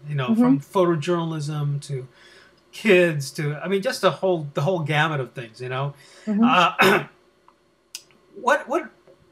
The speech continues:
Speaker 1: what is it th-, what is it one thing that inspires you to pick up a camera and make images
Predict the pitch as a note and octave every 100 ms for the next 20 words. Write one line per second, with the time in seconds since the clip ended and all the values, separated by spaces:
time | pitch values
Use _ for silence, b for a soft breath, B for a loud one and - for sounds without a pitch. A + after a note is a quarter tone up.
0 | _ - F3+ D4 E4+ D4 G3 F3 F#3 -
1 | G#3 G#3+ C#4 A3+ F3+ D#3 F#3 G3+ G#3 G3+
2 | E3+ D3 D3+ - F3 E3 E3+ C#3+ D3 C3
3 | F3 D#3+ C#3+ C3+ D3+ C#3+ D3 B2+ - D3
4 | C#3+ C#3+ C#3+ C3+ A#2+ - -